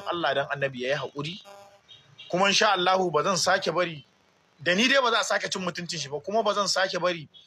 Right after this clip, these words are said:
wani wanda ke kusa da ni ma ya ci mutuncin shi ba. Ya ce min babu komai, wallahi ya yafe min. So, na ji daɗi, na yi farin ciki.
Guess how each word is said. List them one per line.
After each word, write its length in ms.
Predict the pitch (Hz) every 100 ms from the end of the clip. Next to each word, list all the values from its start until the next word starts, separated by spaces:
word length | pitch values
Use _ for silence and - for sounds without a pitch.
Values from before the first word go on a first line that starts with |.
| - - -
wani 260 | 151 190 240
wanda 240 | 240 180
ke 160 | 151 156
kusa 220 | 180 214
da 80 | 175
ni 140 | 170 180
ma 80 |
ya 80 | 180
ci 120 | 156
mutuncin 400 | 156 156 165 139
shi 120 | 131 -
ba. 100 | - _ _ _ _ _ _ _ _ _ - - - - - - - -
Ya 80 | 160
ce 160 | 151 180
min 160 | 165
babu 260 | 151 160 147
komai, 280 | - 160 180
wallahi 400 | 160 143 143 143
ya 80 | 135 139
yafe 240 | 143 139 123
min. 120 | 117 - - - - - _ _
So, 180 | - 160
na 160 | 175 190
ji 160 | 175
daɗi, 340 | 196 196 196 185
na 120 | 190
yi 160 | 196
farin 340 | 196 196 190 180
ciki. 480 | 202 160 175 175